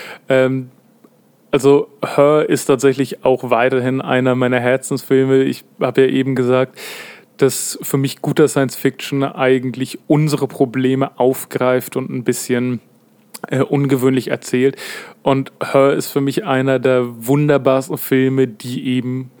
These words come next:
von unserem Beziehungsleben handeln. Also wen wir lieben, warum wir lieben, wie es sich anfühlt, äh, geliebt, aber auch verlassen zu werden. Und das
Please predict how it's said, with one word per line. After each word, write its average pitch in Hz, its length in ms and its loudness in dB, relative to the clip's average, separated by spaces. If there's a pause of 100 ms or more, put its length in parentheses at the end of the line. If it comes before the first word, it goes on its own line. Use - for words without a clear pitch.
(260)
von 131 320 -2
unserem 135 460 -2
Beziehungsleben 123 960 -4
handeln. 120 360 -8
Also 117 360 -8
wen 135 320 0
wir 131 100 4
lieben, 131 380 -4
warum 139 380 2
wir 139 120 4
lieben, 135 420 -4 (500)
wie 139 160 2
es 127 80 2
sich - 220 -4
anfühlt, 131 760 2
äh, 131 460 -2 (520)
geliebt, 135 380 -2
aber 127 260 0
auch 135 100 -2
verlassen 117 440 -4
zu 127 220 -4
werden. 127 340 -2 (460)
Und 135 360 2 (360)
das - 440 -4